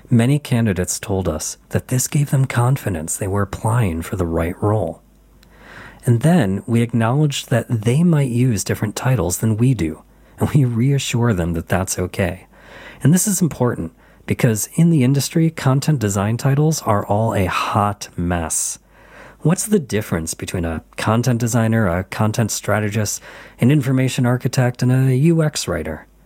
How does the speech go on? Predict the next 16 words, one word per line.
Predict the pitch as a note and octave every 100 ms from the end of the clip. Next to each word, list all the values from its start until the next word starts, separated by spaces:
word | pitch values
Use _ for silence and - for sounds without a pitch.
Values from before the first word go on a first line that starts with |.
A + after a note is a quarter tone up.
| _ _ _ -
Most | - G#2 D3 -
people | C3+ D3 C3
don't | C3+ A2 D3 A2
know, | A2 B2 E2 - - - - -
or | C3 D3+ A#2+ G2+
they | G2+
have | G#2 G#2
conflicting | - G#2+ - A#2 B2 A2
opinions. | - C3 G2+ D#2 - - - _ - - - -
And | A2+
so | - A#2
we | A2+
shouldn't | - C#3+ D3
turn | A#2+ G#2
someone | G2+ - G2
away | F2+ F2+ E2 F2